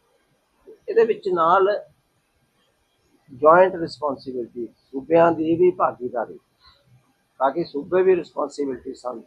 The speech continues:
ਸਮਝਣ। ਸੱਠ ਚਾਲੀ ਦੀ ਰੇਸ਼ੋ ਨਾਲ ਇਹ ਸਕੀਮ ਚੱਲਣੀ ਆ, ਐਡੀ ਵੱਡੀ ਸਕੀਮ ਹੋ ਗਈ ਆ।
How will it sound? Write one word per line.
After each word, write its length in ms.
ਸਮਝਣ। 420
ਸੱਠ 440
ਚਾਲੀ 440
ਦੀ 100
ਰੇਸ਼ੋ 340
ਨਾਲ 280
ਇਹ 200
ਸਕੀਮ 380
ਚੱਲਣੀ 380
ਆ, 80
ਐਡੀ 280
ਵੱਡੀ 220
ਸਕੀਮ 340
ਹੋ 100
ਗਈ 200
ਆ। 100